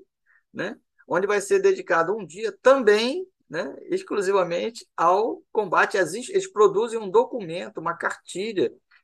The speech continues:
que tinha que ser entregue aos padres, a fim de que eles pudessem combater o espiritismo. Então, assim, são campos que estão, né, em disputa. Tem uma, uma,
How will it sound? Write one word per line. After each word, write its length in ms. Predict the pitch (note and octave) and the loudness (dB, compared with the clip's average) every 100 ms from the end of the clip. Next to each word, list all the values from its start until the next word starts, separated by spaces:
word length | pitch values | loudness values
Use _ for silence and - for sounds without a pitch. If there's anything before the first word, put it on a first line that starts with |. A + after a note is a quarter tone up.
| _ | _
que 120 | C#3 | -12
tinha 180 | - F#3+ | -6 -6
que 80 | F#3+ | 0
ser 160 | F#3 | 2
entregue 380 | F#3 - E3 E3 | 2 2 2 4
aos 180 | F#3 - | 2 0
padres, 720 | - C#3+ C#3 D3+ F3+ B3 - - | -4 0 4 2 0 -8 -10 -14
a 80 | - | -14
fim 160 | E3+ | -12
de 80 | F#3 | -6
que 80 | - | -2
eles 180 | F#3+ - - | -2 -2 0
pudessem 600 | G#3 E3+ F3+ G#3 A#3 A3+ | 2 6 4 4 -4 -8
combater 480 | B3+ A#3 A#3 - | -8 -4 -6 -4
o 20 | - | -8
espiritismo. 540 | - - B2+ G#3 F#3+ | -8 -12 -10 -8 -6
Então, 160 | F#3+ A3+ | -4 -4
assim, 260 | A3 E3+ - _ _ _ _ | -4 -6 -8 _ _ _ _
são 380 | - - B3+ E4 | -6 2 2 2
campos 380 | - B3 D4 D#4+ | 2 4 2 -2
que 80 | F#4 | 0
estão, 680 | - - A#3+ E4+ D#4+ A#3+ - _ | 0 2 4 4 0 -6 -10 _
né, 360 | - D#3 A3+ G3 | -10 -6 -6 -8
em 100 | D#3+ | -8
disputa. 720 | F3+ - - - B3+ - - C3 | -10 -12 -16 -8 -4 -2 -2 0
Tem 200 | F3 A3 | 0 0
uma, 280 | F3+ E3 | 0 0
uma, 640 | C#3+ D#3 D3+ C3+ A#2+ - | -2 0 2 2 0 -6